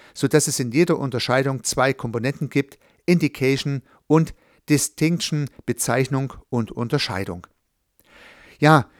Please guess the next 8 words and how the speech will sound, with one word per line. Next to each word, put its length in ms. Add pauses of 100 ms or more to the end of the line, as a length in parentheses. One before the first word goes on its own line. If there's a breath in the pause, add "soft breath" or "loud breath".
wie 260
bereits 600 (120)
angekündigt, 720
ist 220
das 140
Ganze 400 (100)
recht 440
abstrakt 760